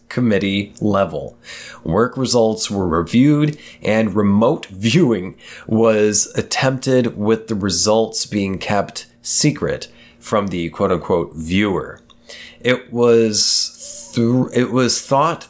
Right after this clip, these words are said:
that if the viewer was shown they were incorrect,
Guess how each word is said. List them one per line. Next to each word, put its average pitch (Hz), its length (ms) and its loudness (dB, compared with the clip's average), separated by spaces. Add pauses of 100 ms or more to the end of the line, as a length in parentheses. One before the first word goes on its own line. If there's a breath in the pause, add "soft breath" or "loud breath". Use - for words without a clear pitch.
that 107 340 0
if 104 160 -2
the 104 160 2
viewer 107 800 2 (160)
was 92 580 0
shown 107 840 0
they 98 160 0
were 92 200 -2
incorrect, 95 720 -2